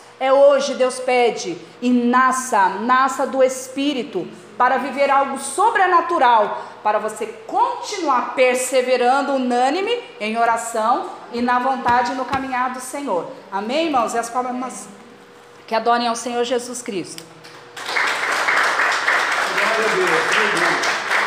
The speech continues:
Speaker 2: Bendito é o nome do Senhor. Graças a Deus, né, irmãos? João oito trinta e dois diz, né? "E conhecereis a verdade, e a verdade vos libertará." Só que não é a verdade do homem, né?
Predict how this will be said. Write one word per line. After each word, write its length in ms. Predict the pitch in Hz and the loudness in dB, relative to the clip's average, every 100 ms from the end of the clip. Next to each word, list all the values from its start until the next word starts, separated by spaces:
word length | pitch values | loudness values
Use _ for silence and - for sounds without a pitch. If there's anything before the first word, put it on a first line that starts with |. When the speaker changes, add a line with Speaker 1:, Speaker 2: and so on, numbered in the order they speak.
| - - - - - - - - - - - - | -2 -4 -4 -4 -4 -6 -6 -4 -6 -8 -10 -10
Speaker 2:
Bendito 400 | 180 180 - - | -8 -8 -8 -8
é 20 | |
o 60 | 208 | -8
nome 280 | 196 202 202 | -6 -8 -8
do 100 | 202 | -10
Senhor. 400 | 202 190 139 120 - - - - - - | -10 -10 -12 -14 -18 -20 -20 -20 -20 -18
Graças 460 | 151 156 151 151 151 | -8 -8 -8 -10 -10
a 60 | |
Deus, 280 | 151 139 - | -12 -12 -16
né, 60 | 156 | -18
irmãos? 220 | 147 131 - - - - - - - - - 143 | -18 -20 -20 -20 -20 -20 -18 -18 -20 -20 -20 -12
João 340 | 170 170 190 | -8 -6 -4
oito 220 | 185 180 | -4 -6
trinta 240 | 165 180 170 | -10 -12 -10
e 80 | 156 | -10
dois 280 | 170 185 | -8 -8
diz, 240 | 143 156 143 | -10 -16 -14
né? 180 | 165 165 - - - - - - - - - - | -14 -14 -16 -20 -20 -20 -20 -20 -20 -20 -20 -18
"E 60 | 151 | -14
conhecereis 760 | 165 170 196 - 185 190 214 214 | -10 -8 -8 -8 -6 -4 -4 -8
a 40 | |
verdade, 600 | 202 196 156 175 190 190 | -6 -6 -2 -2 -2 -6
e 40 | 185 | -8
a 60 | |
verdade 460 | 170 185 156 156 156 156 | -8 -8 -8 -8 -10 -14
vos 120 | 156 | -16
libertará." 500 | 160 151 147 160 127 - - - - - - - - | -12 -12 -8 -10 -10 -16 -20 -20 -20 -20 -20 -20 -16
Só 160 | - 175 | -10 -8
que 120 | 202 | -6
não 140 | 202 | -4
é 80 | 202 | -2
a 80 | 208 | -2
verdade 400 | 208 180 190 175 | -2 -2 -4 -4
do 140 | 214 | -4
homem, 300 | 170 180 151 - - - - - - | -4 -4 -8 -14 -20 -20 -20 -20 -18
né? 220 | 139 196 | -14 -12